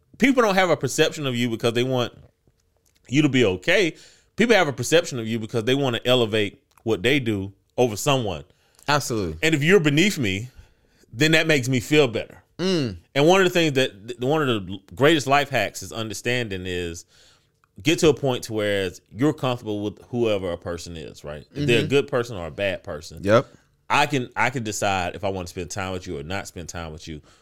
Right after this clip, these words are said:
Speaker 1: Who you are doesn't have any effect on me.
Speaker 2: Yeah.
Speaker 1: The only effect it has on me is if I decide to be in that area. So I, I do want people to understand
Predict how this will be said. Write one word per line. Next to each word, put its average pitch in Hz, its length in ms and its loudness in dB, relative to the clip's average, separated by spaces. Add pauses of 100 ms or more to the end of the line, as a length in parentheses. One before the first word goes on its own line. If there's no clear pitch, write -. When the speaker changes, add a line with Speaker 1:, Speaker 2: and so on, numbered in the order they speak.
(140)
Speaker 1:
Who 175 140 4
you 196 180 6
are 120 160 6
doesn't 107 400 -4
have 101 280 -4
any 131 180 0
effect 113 320 -4
on 90 100 -8
me. 78 200 -14 (120)
Speaker 2:
Yeah. 104 200 0 (240)
Speaker 1:
The 110 80 -4
only 160 240 4
effect 139 300 2
it 120 100 -2
has 117 240 0
on 101 100 -6
me 104 120 -4
is 87 80 -4
if - 120 -18
I 104 140 0
decide 92 380 -4
to 78 40 -14
be 90 180 -4
in 85 100 -6
that 85 160 -6
area. 80 360 -8 (320)
So 123 400 2 (180)
I, 120 120 2
I 123 160 2
do 156 120 4
want 190 200 4
people 160 200 -2
to 147 60 2
understand 123 580 -2